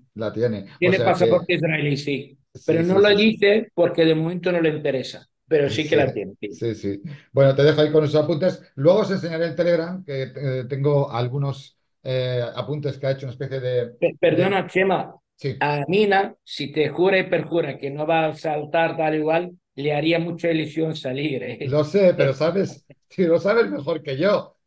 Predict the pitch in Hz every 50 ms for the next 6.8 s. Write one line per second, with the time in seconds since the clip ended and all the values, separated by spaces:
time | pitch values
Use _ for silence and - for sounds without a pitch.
0 | _ - - 170 175 - - 170 160 160 160 165 180 180 185 175 170 175 165 170
1 | 165 165 147 - - - - - - - 151 160 156 151 156 147 151 180 190 190
2 | 190 190 196 185 190 - 185 180 185 180 180 175 175 - 175 175 196 202 - 208
3 | 202 - - 190 196 190 180 185 175 180 180 180 180 180 - 160 151 156 170 160
4 | 160 160 156 156 151 156 - 151 151 156 156 156 156 156 151 151 147 147 - -
5 | 147 139 143 151 156 151 147 147 143 143 143 143 - - 143 143 139 135 139 139
6 | 139 131 131 135 127 120 - - 160 160 156 156 156 151 156 151